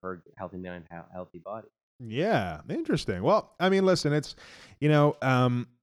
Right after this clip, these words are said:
Speaker 2: it's interesting to experiment with the effect on, uh, you know, on, on the body, um, by, you know, using cannabis as an element to help with, to assist with sleep when, when some problems crop up. Like,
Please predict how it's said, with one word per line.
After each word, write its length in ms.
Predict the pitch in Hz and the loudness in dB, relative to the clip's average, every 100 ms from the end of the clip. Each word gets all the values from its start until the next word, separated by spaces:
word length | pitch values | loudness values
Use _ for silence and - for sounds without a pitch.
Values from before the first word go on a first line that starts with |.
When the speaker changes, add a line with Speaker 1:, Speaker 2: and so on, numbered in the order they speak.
| _ _ _ - | _ _ _ -2
Speaker 2:
it's 260 | 151 143 - | 2 2 2
interesting 500 | 165 165 156 - 147 | 2 2 0 2 2
to 100 | 135 | 4
experiment 680 | 123 - - 117 120 123 123 | 2 0 0 2 4 4 2
with 280 | 113 107 - 110 | -2 -6 -8 -10
the 180 | 110 113 | -4 -4
effect 560 | - - 113 120 - - | -4 -4 -4 -4 -10 -14
on, 500 | 117 113 110 110 110 | -6 -2 0 -2 -2
uh, 300 | 104 101 98 98 | -2 -2 -2 -2
you 100 | 117 | -2
know, 140 | 104 | 0
on, 140 | 107 101 | 0 -2
on 160 | 110 | -2
the 80 | 110 | 0
body, 500 | 98 101 104 104 104 - 107 | 0 0 2 0 -2 -6 -6
um, 180 | 101 | -2
by, 280 | 101 101 101 - - _ _ _ 123 120 - | 0 2 0 -4 -20 _ _ _ -16 -10 -2
you 100 | 127 | 2
know, 60 | |
using 380 | 120 147 139 131 | 6 6 4 2
cannabis 460 | 135 139 135 131 131 | 4 4 4 2 2
as 100 | 113 | 0
an 100 | 120 | 2
element 360 | 120 123 123 - | 2 2 2 0
to 100 | 113 | 2
help 260 | 117 113 | 2 2
with, 120 | 123 - _ | -2 -4 _
to 120 | 120 | -2
assist 320 | 120 131 127 131 | 0 0 0 0
with 80 | |
sleep 340 | - 127 127 - | 0 2 2 2
when, 160 | 131 123 | -2 0
when 200 | 117 123 | -2 0
some 160 | 127 | 0
problems 460 | 113 117 117 120 117 | 2 2 4 2 -2
crop 320 | - 117 117 | 0 0 2
up. 120 | 123 | 2
Like, 160 | 127 | 2